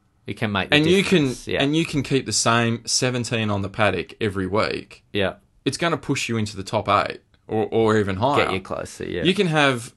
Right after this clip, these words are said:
Speaker 2: a fucking
Speaker 1: What's the
Speaker 2: fan-,
Speaker 1: top eight?
Speaker 2: you
Speaker 1: Don't
Speaker 2: can
Speaker 1: know what that is.
Speaker 2: you can have a fantastic, talented team, but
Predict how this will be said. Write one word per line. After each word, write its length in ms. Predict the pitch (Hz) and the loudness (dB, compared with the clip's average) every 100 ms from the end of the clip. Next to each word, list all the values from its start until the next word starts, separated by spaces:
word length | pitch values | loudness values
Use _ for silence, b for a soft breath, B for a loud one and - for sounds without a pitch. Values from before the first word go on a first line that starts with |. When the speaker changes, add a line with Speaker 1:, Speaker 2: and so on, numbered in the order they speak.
| - | -12
Speaker 2:
a 60 | |
fucking 680 | 110 123 110 117 107 104 101 | -6 -6 -4 -4 -2 -2 -4
Speaker 1:
What's 180 | 113 - | -6 -8
the 60 | |
Speaker 2:
fan-, 240 | 107 123 110 | -4 0 0
Speaker 1:
top 100 | - | -4
eight? 60 | 110 _ | -10 _
Speaker 2:
you 160 | 135 165 | -6 -2
Speaker 1:
Don't 120 | 190 | -2
Speaker 2:
can 80 | 165 | -2
Speaker 1:
know 40 | 92 | -6
what 100 | 90 | -10
that 120 | 87 | -10
is. 200 | 90 87 | -12 -8
Speaker 2:
you 120 | 160 170 | -2 0
can 100 | 170 | 2
have 140 | 143 | 4
a 80 | 131 | 4
fantastic, 800 | 131 117 110 - 143 - 120 - | 2 0 0 -2 -2 -2 -6 -4
talented 440 | 113 110 107 95 | -2 -2 -4 -8
team, 320 | - 269 269 | -6 -4 -2
but 220 | 104 101 | 0 -2